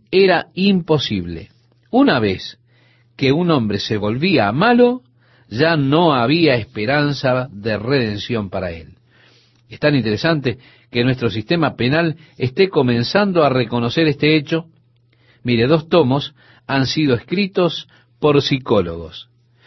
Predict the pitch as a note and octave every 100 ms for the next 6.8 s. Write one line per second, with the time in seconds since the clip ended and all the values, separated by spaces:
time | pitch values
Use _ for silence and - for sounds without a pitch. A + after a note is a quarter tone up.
0 | _ - D#3+ A#3+ B3 G#3+ E3 - F3+ E3+
1 | F#3+ F#3 C#3 - B2 E3 A#3 A3 F3 B2+
2 | C3 B2+ B2 B3+ A3 - C#3+ G3 B3 A#3+
3 | A3+ - - - - - - D#3 C3 -
4 | - C3 B2+ C3 F#3+ A#3+ A#3 G#3 C#3+ C3
5 | C3 G#3 A3 F3+ D3+ C#3 C3 A#2 A2 F#3+
6 | F#3 C#3 D#3+ G3+ - G3+ -